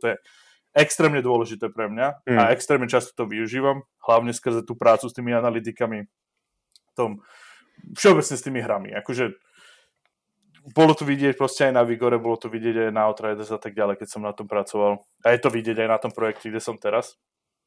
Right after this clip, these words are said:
Speaker 1: A, a tá filozofia pre mňa zaujímavá z ďalšieho dôvodu,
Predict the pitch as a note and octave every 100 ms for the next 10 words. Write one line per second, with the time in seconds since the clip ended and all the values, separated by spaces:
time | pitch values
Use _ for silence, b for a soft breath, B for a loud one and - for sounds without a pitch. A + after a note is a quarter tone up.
0 | _ _ _ _ _ - - A2+ A#2 A2+
1 | A2 - _ C3 B2 - B2 D3+ D#3 D#3
2 | D#3+ D3+ D3 C#3+ C#3 C#3 C3+ C3+ A#2+ G2+
3 | F#2+ G2 A2 A#2 D3+ C3+ C#3 C3+ C3+ C3+
4 | C3